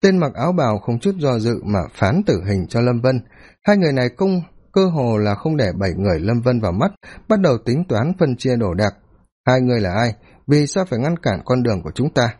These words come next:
Mau tránh ra, chúng ta là người của Vân Môn."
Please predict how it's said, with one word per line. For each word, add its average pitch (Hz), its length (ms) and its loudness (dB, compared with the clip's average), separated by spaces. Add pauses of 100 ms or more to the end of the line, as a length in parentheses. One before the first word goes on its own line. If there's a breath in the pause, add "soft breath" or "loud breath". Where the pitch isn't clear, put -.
(140)
Mau 110 260 2
tránh 165 260 0
ra, 123 200 0 (260 loud breath)
chúng 196 200 2
ta 190 100 2
là 147 120 0
người 107 220 0
của 85 160 -8
Vân 131 160 2
Môn." 131 220 0